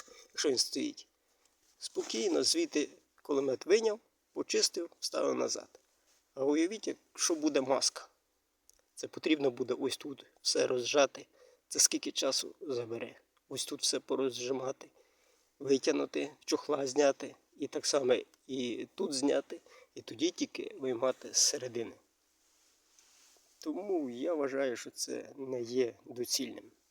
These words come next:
Ну, думаю, по інформації все. Ну, заодно поки відео. Дякую, е,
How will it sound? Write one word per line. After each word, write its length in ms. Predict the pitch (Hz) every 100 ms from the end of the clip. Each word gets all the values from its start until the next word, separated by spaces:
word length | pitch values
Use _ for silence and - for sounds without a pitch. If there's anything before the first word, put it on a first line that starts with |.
| _ _ _ _ _ _ _ _ _ _ _ _ _ _ _ - _ _ _ _ _ _ 226
Ну, 260 | 190 156
думаю, 460 | 151 151 147 139 139 - _ _ _ _ _ _ _ _ -
по 120 | 135
інформації 760 | 123 156 143 143 139 - 143
все. 400 | 131 - - 175 180 _ _ _ _ _ _ _ -
Ну, 140 | 202
заодно 520 | 156 151 139 143 156 127 - - - - - - -
поки 200 | - - 135 -
відео. 640 | 151 135 151 151 127 131 - - - - - - - - - - - - - - - - - - - - _
Дякую, 680 | 135 139 156 - 135 135 123 - _ _ _ _ - _ - - _ _ _ -
е, 320 | 120 113 113